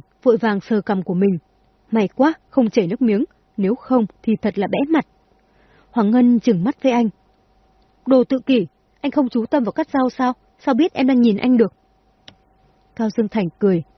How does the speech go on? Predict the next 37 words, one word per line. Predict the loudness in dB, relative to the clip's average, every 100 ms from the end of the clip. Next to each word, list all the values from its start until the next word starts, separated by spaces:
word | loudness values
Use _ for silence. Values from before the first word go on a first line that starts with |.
| _
không | -2 0
quay | 2
lại | 2 0 0
nhìn | 0
Hoàng | 0 0 0
Ngân | 2 0 0 _
mà | -2
vẫn | -2 0 0
chăm | 0 0
chú | 2 0
cắt | 0 -4
rau. | 0 0 -2 -8 _ _ _ _ _ _ _ _ _ _ 0
Vì | 0
anh | 2 0
biết | 0 -2 _
chỉ | -2
cần | -2 -2
có | -4 -2
anh | 0 0
ở | 0
đây | 2 2 0 _
thì | 0
em | 0
sẽ | -2 -4 -2
không | -2 0
thể | 0 0
nhìn | 0 0 0
ai | -2 -2
khác | 0 -2 -4
hay | -8 -4 0
bất | -2 _
cứ | -4 -4
thứ | -6
gì | -4 -4
khác. | -2 -2 -2 _ _ _ _ _ _ _ _ _ _ _ _
Trời | 0 0 0
đất, | 0 -2